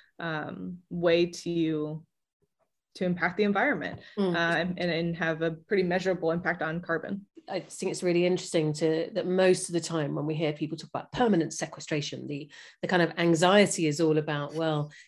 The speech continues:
Speaker 2: can those reservoirs, can those holes in the ground, if you like, really prove that they can hold C O two there for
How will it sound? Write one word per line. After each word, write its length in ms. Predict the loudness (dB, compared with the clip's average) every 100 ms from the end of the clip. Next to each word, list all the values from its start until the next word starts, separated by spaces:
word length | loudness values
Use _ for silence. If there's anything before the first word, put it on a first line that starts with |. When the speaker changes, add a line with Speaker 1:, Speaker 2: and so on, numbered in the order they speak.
| -4
Speaker 2:
can 260 | 2 4
those 300 | 6 6 4
reservoirs, 640 | 2 2 0 -2 -2 -2 -4
can 360 | -6 0 2 4
those 480 | 6 6 4 0 -10 _
holes 360 | 4 6 8 6
in 60 | 4
the 60 |
ground, 360 | 4 2 2 0
if 100 | -2
you 80 | -2
like, 220 | -2 -4
really 280 | 0 2 2
prove 400 | 0 -2 -2 -2
that 120 | -4
they 120 | -6
can 160 | -4 -6
hold 420 | -6 -4 -4 -4
C 200 | -6 -6
O 60 | -8
two 220 | -8 -8
there 220 | -4 -6
for 420 | -4 -2 -2 -2